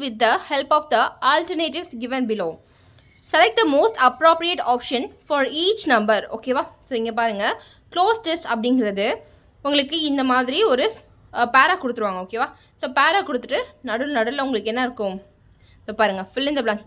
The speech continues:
delete பண்ணியிருப்பாங்க ஒரு வேர்டை. So, அது most appropriate word எது, ஆப்ஷன் எது அப்படிங்கிறத நீங்க பார்க்கணும். ஓகேவா? So, இதுதான் உங்களுக்கு கொஷின். Deforestation in tropical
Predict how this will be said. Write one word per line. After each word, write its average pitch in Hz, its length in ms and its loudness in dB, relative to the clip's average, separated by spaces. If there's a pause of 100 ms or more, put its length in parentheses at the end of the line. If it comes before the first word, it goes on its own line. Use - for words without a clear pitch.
delete 285 260 0
பண்ணியிருப்பாங்க 208 560 0
ஒரு 214 180 2
வேர்டை. 208 240 4 (560)
So, 330 80 4 (140)
அது 247 140 0 (440)
most 427 220 2 (120)
appropriate 294 680 0 (320)
word 254 260 4
எது, 220 180 0 (480)
ஆப்ஷன் 285 320 -2
எது 214 160 -2
அப்படிங்கிறத 214 580 -4
நீங்க 208 160 -2 (720)
பார்க்கணும். 214 340 2 (280)
ஓகேவா? - 240 -2 (480)
So, - 40 -2 (100)
இதுதான் 269 280 4 (240)
உங்களுக்கு 240 300 -2 (120)
கொஷின். 233 320 0 (680)
Deforestation 349 920 2 (140)
in 254 100 0 (380)
tropical 370 500 4